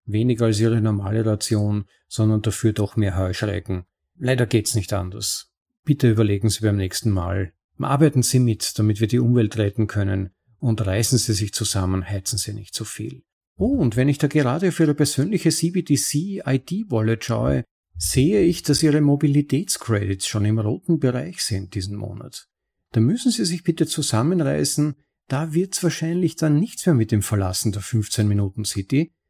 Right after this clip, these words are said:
Bitte arbeiten Sie mit, tun Sie Ihren Teil, seien Sie solidarisch und denken Sie an die Umwelt. Ja, in diese Richtung geht's. Zumindest wenn's nach den Vorstellungen der Zentralbanker und der Politiker geht, soweit man hört.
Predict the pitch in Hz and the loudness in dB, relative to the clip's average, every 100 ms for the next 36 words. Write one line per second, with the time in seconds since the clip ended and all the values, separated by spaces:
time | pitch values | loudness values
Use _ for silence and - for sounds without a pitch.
0 | _ 190 214 185 185 127 131 123 120 - | _ -4 0 -2 0 0 0 2 2 4
1 | 117 113 - - 117 127 131 131 123 113 | 4 4 0 -2 4 4 4 2 2 2
2 | 107 101 101 104 - 110 123 131 107 110 | 2 0 2 0 0 0 2 2 2 2
3 | 104 98 98 104 98 - - _ - 123 | 2 -2 -2 -2 -4 -6 -16 _ -2 2
4 | 123 - 110 123 - 123 - 131 123 110 | 2 0 -2 -2 -2 -2 0 -2 -2 -4
5 | 113 117 127 113 92 92 _ _ _ _ | -4 -4 -2 -2 -2 -8 _ _ _ _
6 | _ 156 196 165 208 240 208 196 - 160 | _ -2 2 2 2 0 -2 -4 0 0
7 | 117 110 - - - _ - - - 117 | 0 -4 -6 -10 -12 _ -20 -12 0 2
8 | 117 123 - 104 92 135 131 131 110 95 | 4 4 2 2 2 0 2 -2 -2 -4
9 | - 107 110 113 117 113 131 120 98 95 | -2 0 0 0 -2 -2 -2 -2 -2 -2
10 | 98 104 110 120 117 123 143 156 185 139 | -2 -2 0 0 -2 0 0 0 0 -2
11 | 104 92 98 - - 101 101 101 95 98 | -2 -4 -6 -6 -6 -6 -6 -6 -8 -10
12 | 104 - | -16 -20